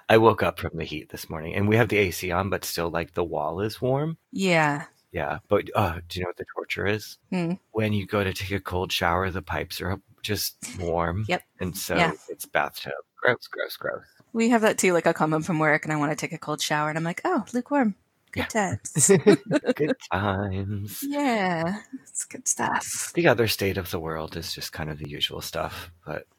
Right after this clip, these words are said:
Speaker 1: uh,
Speaker 2: Mm, all
Speaker 1: yeah.
Speaker 2: that fun stuff. Well, our numbers are rising rapidly here.
Speaker 1: Oh, really?
Speaker 2: Um, yeah, like, really rapidly. It's, it's scary. So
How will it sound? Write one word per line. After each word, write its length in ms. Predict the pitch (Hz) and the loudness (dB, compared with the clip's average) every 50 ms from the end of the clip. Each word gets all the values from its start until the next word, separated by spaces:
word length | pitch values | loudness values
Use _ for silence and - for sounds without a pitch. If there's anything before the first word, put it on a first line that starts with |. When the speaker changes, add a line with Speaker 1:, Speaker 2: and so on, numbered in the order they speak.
| _ _ _ - - | _ _ _ -8 -4
Speaker 1:
uh, 40 | |
Speaker 2:
Mm, 500 | 185 180 170 165 160 151 147 147 143 156 - _ - - _ | -2 -2 -2 0 -2 -2 -4 -4 -6 -10 -16 _ -20 -16 _
all 140 | 147 160 160 | -8 -6 -6
Speaker 1:
yeah. 60 | 151 | -4
Speaker 2:
that 200 | 156 147 - - | -4 -4 -6 -4
fun 220 | - 151 165 165 165 | -6 -6 -4 -4 -6
stuff. 420 | - - 147 147 170 - - - | -4 -2 0 0 0 0 -2 -2
Well, 80 | 156 - | 0 2
our 160 | - 165 165 | 2 2 2
numbers 360 | 165 165 160 147 160 160 156 | 2 0 0 0 -2 -4 -2
are 100 | 165 156 | -4 -2
rising 400 | 156 151 - 156 156 156 147 143 | -2 0 0 0 -2 -4 -8 -4
rapidly 480 | 156 180 202 247 - 247 240 - 233 226 | -2 -2 -2 0 -2 -6 -4 -2 -2 -2
here. 560 | 233 - 196 196 196 190 190 190 196 208 - - _ _ | -2 -2 0 2 2 2 2 2 0 -2 -4 -8 _ _
Speaker 1:
Oh, 100 | 123 143 | 4 4
really? 240 | 147 104 92 92 110 | 4 4 2 2 2
Speaker 2:
Um, 480 | 143 143 127 120 - - - 175 190 - _ _ _ - | 2 2 0 0 -2 -2 -4 -4 -8 -10 _ _ _ -6
yeah, 640 | 165 165 165 160 160 160 156 156 156 151 156 165 170 185 175 | -2 0 4 4 6 6 6 6 6 4 4 2 0 0 -2
like, 200 | 165 160 - - - - _ _ _ _ _ _ | -2 -2 -2 -6 -14 -16 _ _ _ _ _ _
really 240 | - 170 170 165 156 | 0 2 2 2 4
rapidly. 480 | 147 135 - 139 - - - - 127 110 | 2 2 0 0 -2 -6 -4 -2 0 0
It's, 340 | 151 - - - - - - - | 0 -2 -4 -6 -6 -4 -4 -4
it's 180 | 156 - - | -4 -2 -4
scary. 480 | - - - 139 123 127 127 117 139 185 | -4 -2 0 0 0 0 0 -2 -2 -2
So 560 | - - - - 160 151 156 156 151 151 151 | -4 -2 2 2 4 4 6 4 4 2 0